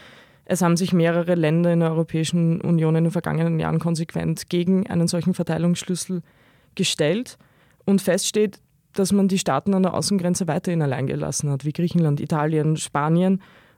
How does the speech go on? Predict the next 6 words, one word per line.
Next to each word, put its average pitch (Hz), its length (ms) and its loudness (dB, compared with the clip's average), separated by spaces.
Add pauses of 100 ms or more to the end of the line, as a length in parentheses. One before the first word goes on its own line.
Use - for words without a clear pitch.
(140)
und 170 440 0
man 170 340 0
die 165 500 0
Konsequenz 165 540 -2
jetzt 160 280 -4
zieht. - 200 -10